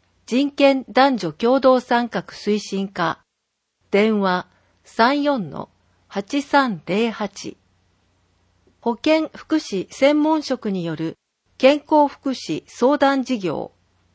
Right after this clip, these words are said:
高齢者を対象にした介護予防などの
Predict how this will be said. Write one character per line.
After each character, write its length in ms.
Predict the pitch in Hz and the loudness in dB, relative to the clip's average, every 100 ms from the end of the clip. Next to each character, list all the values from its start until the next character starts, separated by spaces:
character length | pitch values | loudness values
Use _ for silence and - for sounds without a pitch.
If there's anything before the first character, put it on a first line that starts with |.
| _ _ _ _ _ | _ _ _ _ _
高 260 | 277 320 | 2 4
齢 180 | 339 330 | 4 2
者 180 | - 208 | 0 -2
を 80 | 170 | 0
対 240 | 190 233 | 2 2
象 260 | - 226 214 | 0 -2 0
に 140 | 214 | -4
し 120 | - | -6
た 280 | - 180 185 _ _ _ - | -4 -4 -4 _ _ _ 0
介 260 | 254 311 | 2 4
護 140 | 320 320 | 4 4
予 120 | 320 | 4
防 200 | 262 220 | 2 2
な 160 | 202 196 | 0 -2
ど 120 | 156 | -4
の 220 | 147 135 | -6 -8